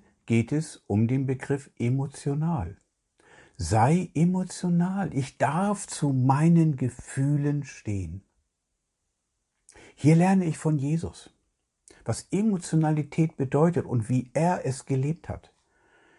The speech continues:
Ich möchte zwei Beispiele in meiner Andacht heute nennen. Da ist zuerst einmal die Geschichte von diesem reichen Geschäftsmann. Ein Mann kommt zu Jesus und sagt, „Was muss ich tun, um das ewige Leben zu bekommen?“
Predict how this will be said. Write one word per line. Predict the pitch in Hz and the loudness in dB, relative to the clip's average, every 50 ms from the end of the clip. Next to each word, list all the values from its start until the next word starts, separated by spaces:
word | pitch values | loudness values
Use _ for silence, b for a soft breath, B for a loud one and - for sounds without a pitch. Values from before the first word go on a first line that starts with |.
| b b | b b
Ich | - | 0
möchte | - 123 147 156 - 139 | 4 4 4 4 2 -2
zwei | 127 - - 131 147 147 | -2 0 -2 -2 -2 0
Beispiele | - 139 147 160 - - 123 110 101 | 0 0 0 0 -2 -2 -2 0 0
in | 101 101 | 2 0
meiner | 98 95 98 98 98 | 0 2 2 0 0
Andacht | - 110 117 139 135 127 - | 0 0 0 0 -2 -4 -2
heute | 131 131 131 139 135 | -4 -2 -2 -2 -2
nennen. | 135 131 123 104 92 85 - B B B B | 0 0 0 0 0 -2 -4 B B B B
Da | - 117 | -4 -2
ist | 107 - - - | -2 -2 -4 -2
zuerst | - 151 123 - 156 185 185 - - - - | -2 0 2 4 2 2 2 0 -4 -4 0
einmal | 151 165 170 160 | 2 4 4 4
die | 135 165 160 - | 2 0 -2 0
Geschichte | - 139 - - - 165 165 - - - 135 | -2 -4 -4 -4 -6 -6 -8 -8 -10 -10 -10
von | - - 139 | -6 -4 -4
diesem | 131 123 120 120 123 113 | -2 -2 -2 -2 -2 0
reichen | 104 113 120 131 127 - 123 110 | 0 0 0 0 -2 -4 -6 -4
Geschäftsmann. | - 120 - - - 113 - - - - - 101 98 92 - _ _ _ _ _ _ _ _ _ B B B B B | -4 -6 -6 -6 -8 -10 -10 -10 -20 -14 -12 -12 -12 -12 -16 _ _ _ _ _ _ _ _ _ B B B B B
Ein | B 101 127 147 | B 6 8 8
Mann | 165 180 214 220 175 | 8 6 6 0 -2
kommt | - 175 170 202 208 - | -2 -4 -4 -4 -4 -6
zu | - - 170 | -4 -2 -2
Jesus | 165 147 139 165 180 196 202 175 170 147 135 - - | 0 0 2 0 2 2 0 -2 -2 -6 -8 -6 -8
und | 135 139 | -8 -4
sagt, | 131 147 151 170 160 - | -2 0 0 -2 -2 -2
„Was | 123 147 165 185 - - | -2 -2 -2 -2 -6 -2
muss | - 175 185 175 - | -2 -2 -2 0 -2
ich | 185 - - | -4 -6 -6
tun, | _ - 196 220 214 185 160 | _ -4 -2 0 0 0 0
um | 143 | 0
das | 147 147 143 - - | 0 -2 -4 -4 -2
ewige | 135 170 175 165 185 170 175 175 | -2 0 0 2 0 0 2 2
Leben | 170 180 190 202 196 185 | 2 2 2 2 0 0
zu | - - 160 | 0 -2 -2
bekommen?“ | 123 127 - - - 98 92 | -2 -2 -6 -6 -10 -10 -10